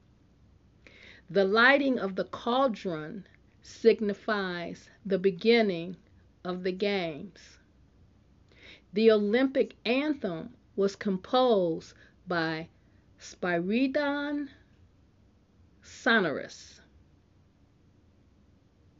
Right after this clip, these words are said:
Now, to talk about the medals.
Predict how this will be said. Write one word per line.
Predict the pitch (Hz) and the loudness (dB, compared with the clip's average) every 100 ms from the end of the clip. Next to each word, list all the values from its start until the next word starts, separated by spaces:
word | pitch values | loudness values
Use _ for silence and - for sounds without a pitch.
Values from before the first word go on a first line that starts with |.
| _ _ _ _ _ _ _ _ _ - _ 202 | _ _ _ _ _ _ _ _ _ -20 _ -6
Now, | 196 190 190 196 226 - _ _ _ _ _ _ _ | -2 0 -2 -4 -8 -12 _ _ _ _ _ _ _
to | - | -8
talk | 233 - 294 294 | -4 -4 -4 -4
about | 240 233 233 233 | -4 -4 -6 -6
the | 214 | -4
medals. | 202 208 202 170 - - - - | 0 2 0 -2 -6 -12 -20 -20